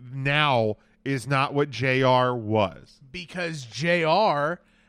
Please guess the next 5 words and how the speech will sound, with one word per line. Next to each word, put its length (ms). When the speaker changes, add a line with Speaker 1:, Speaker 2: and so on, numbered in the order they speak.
Speaker 2:
was 280
great 640
when 320
he 580
was 380